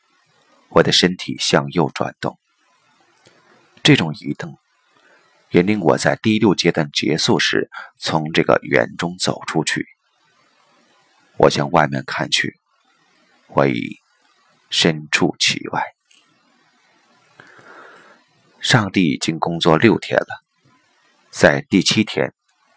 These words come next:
他要休息。当你处于六个脉轮之上时，你必须工作；而第七个脉轮是大休的状态，即完全的休息、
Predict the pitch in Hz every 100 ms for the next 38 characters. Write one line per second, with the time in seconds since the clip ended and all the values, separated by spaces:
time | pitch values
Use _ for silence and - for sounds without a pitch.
0 | _ - 73 57 - - 85 80 - -
1 | _ _ _ _ _ _ _ _ - -
2 | - - - - - 123 110 78 - 104
3 | 65 101 - - 135 117 - 78 - 110
4 | 85 67 78 101 98 120 90 - - -
5 | _ _ _ - 58 - - - 80 76
6 | - - - _ _ - - 76 67 -
7 | 98 - - - 85 87 76 - - -
8 | - - - 85 - - 80 76 92 85
9 | 73 - - - - - - 69 - -
10 | _ - _ _ _ - 67 - - -
11 | - - - - -